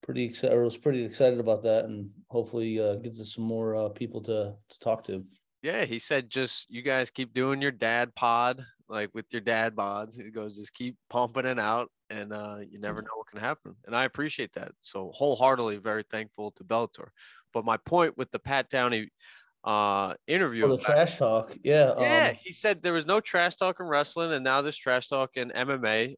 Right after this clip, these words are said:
Speaker 2: And yes, Stotts on paper is a way better wrestler, but Danny Sabatello, the Italian gangster, Joe Pesci on the mats, man. I think that, I think there's a factor of that, and I'm gonna have to go Sabatello strictly because he's gonna get Stotts out of his game.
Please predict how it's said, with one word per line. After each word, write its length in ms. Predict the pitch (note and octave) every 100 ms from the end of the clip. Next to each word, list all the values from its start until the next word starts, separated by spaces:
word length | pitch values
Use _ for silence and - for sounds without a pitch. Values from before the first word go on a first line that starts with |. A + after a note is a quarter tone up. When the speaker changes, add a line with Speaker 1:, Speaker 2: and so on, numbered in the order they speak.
| -
Speaker 2:
And 280 | A#2+ A2+ A2+ -
yes, 260 | F#3+ F#3+
Stotts 420 | - C3 D3+ F3+
on 120 | F#3 D#3+
paper 340 | C#3+ D#3 D3
is 100 | A2+
a 60 | G#2+
way 180 | A#2+ B2+
better 280 | B2+ A#2+
wrestler, 440 | A2 C3 D3+ B2+ A2
but 240 | A2+ A2 - _ _
Danny 260 | F#3 A3 A#3+
Sabatello, 800 | - B3 A3 A3+ C4 C4 C4 B3+
the 120 | A3+
Italian 560 | G3+ G3 A#3 B3+ C4 A#3
gangster, 500 | B3 C4+ B3+ - B3+
Joe 340 | G#3 B3+ C4+ -
Pesci 600 | - C4+ C#4 - C#4 C#4 -
on 180 | B3 A#3+
the 100 | A#3
mats, 540 | A3 C4 D4+ - -
man. 280 | C4 C4+ B3+
I 180 | E3+ F3+
think 280 | G#3+ A3
that, 260 | A3+ G#3+ -
I 100 | D#3+
think 200 | G#3+ A#3+
there's 180 | B3 G#3+
a 80 | F3+
factor 480 | F#3 G#3+ B3+ - D3
of 80 |
that, 240 | C3 C3 B2
and 200 | C3+ A#2+ _ - - _ -
I'm 120 | E3+
gonna 160 | A#3
have 180 | G#3 G3+
to 80 | F3+
go 120 | F3+
Sabatello 760 | D#3+ E3+ E3+ E3 - E3 E3 A#2
strictly 540 | - - F3+ - F3+
because 520 | D3 C#3+ - F3 D#3
he's 160 | B2+ B2
gonna 220 | C3 B2
get 180 | A#2+ -
Stotts 480 | - - C#3 C#3 -
out 160 | B2+
of 80 | A#2
his 160 | G#2+ F#2
game. 260 | A2+ D3